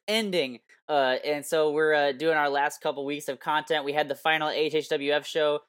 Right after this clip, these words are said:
uh, on Saturday, and it was literally the best show we ever did, and, like, the outpouring of love was dope. So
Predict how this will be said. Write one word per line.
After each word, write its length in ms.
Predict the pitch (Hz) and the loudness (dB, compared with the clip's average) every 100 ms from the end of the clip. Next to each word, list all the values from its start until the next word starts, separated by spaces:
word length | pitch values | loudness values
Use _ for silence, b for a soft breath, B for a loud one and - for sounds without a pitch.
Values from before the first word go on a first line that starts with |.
| _ 147 | _ 0
uh, 40 | |
on 240 | 147 147 | 2 2
Saturday, 500 | 143 151 151 143 147 | 0 0 2 2 2
and 100 | 170 | 2
it 40 | 190 | 2
was 180 | 220 156 | 2 2
literally 360 | 165 180 175 | 2 2 2
the 120 | 160 156 | 2 2
best 280 | 147 139 | 2 2
show 180 | - 143 | 2 2
we 120 | 139 | 2
ever 260 | 135 131 110 127 | 0 -2 -6 -2
did, 320 | 131 127 131 | 0 2 0
and, 240 | 139 135 | -2 -2
like, 180 | 131 127 | -2 -2
the 100 | - | -2
outpouring 420 | 135 135 135 139 131 | -2 -2 -2 -2 -2
of 120 | 120 | -2
love 180 | 131 123 | -2 -2
was 140 | 127 | -4
dope. 360 | - 120 117 - | -2 -2 -4 -6
So 280 | 131 117 | -4 -4